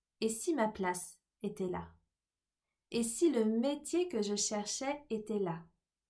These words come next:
dans sa création ? Aujourd'hui, je suis encore sur le chemin de cette quête, mais je sais que tout mon parcours m'a permis d'allier un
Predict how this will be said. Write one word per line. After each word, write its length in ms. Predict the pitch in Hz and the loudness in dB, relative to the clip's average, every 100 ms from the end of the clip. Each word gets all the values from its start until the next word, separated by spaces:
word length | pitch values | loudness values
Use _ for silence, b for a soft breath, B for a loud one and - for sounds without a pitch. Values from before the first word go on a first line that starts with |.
| _ | _
dans 160 | 208 202 | -4 -2
sa 220 | 196 208 | 0 -2
création ? 840 | 202 - - 285 233 226 - 196 - _ _ _ _ _ _ _ _ _ _ _ _ _ _ _ _ _ | -2 -6 -2 2 2 0 -4 -10 -12 _ _ _ _ _ _ _ _ _ _ _ _ _ _ _ _ _
Aujourd'hui, 680 | 240 247 262 254 302 320 - - | -2 0 0 0 0 0 -2 -8
je 140 | 220 | -4
suis 180 | 220 233 | -2 0
encore 380 | 226 233 240 233 | 0 2 0 0
sur 200 | - 208 | -2 0
le 100 | 202 | 0
chemin 360 | - 220 226 | 0 0 0
de 60 | 226 | 0
cette 280 | - 196 - | -2 -6 -4
quête, 480 | 190 185 - - _ _ _ _ _ _ 220 | -4 -4 -6 -20 _ _ _ _ _ _ 0
mais 120 | 226 | 2
je 140 | 247 | 4
sais 240 | 269 330 311 | 4 2 2
que 240 | 208 - | -2 -4
tout 220 | - 339 | -2 0
mon 160 | 320 285 | 2 2
parcours 540 | 247 226 - 269 277 | 0 -2 -2 0 2
m'a 120 | 226 | 2
permis 380 | 208 202 208 226 | 0 0 0 0
d'allier 520 | 208 202 208 220 214 - | 0 0 0 -2 -2 -2
un 160 | 302 | -2